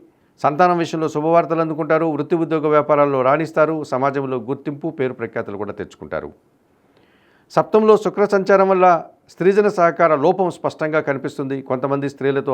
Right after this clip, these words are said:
అభిప్రాయ భేదాలు, మనస్పర్ధలు రావడానికి అవకాశం కూడా ఈ వారంలో మీకుంది. ఈ రాశి వారికి ఈ వారంలో ఆది, సోమ,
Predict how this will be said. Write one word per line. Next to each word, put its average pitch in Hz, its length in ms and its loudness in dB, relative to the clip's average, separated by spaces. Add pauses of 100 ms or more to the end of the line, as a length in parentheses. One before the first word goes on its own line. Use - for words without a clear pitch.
అభిప్రాయ 131 340 -2
భేదాలు, 120 340 -4
మనస్పర్ధలు 113 580 -6
రావడానికి 110 400 -6
అవకాశం 95 400 -8
కూడా 90 180 -6 (420)
ఈ 104 60 -6
వారంలో 98 440 -2
మీకుంది. 78 380 -10 (880)
ఈ 151 120 4
రాశి 190 240 6
వారికి 190 280 6
ఈ - 60 2
వారంలో 185 320 4
ఆది, 180 420 4
సోమ, 180 340 0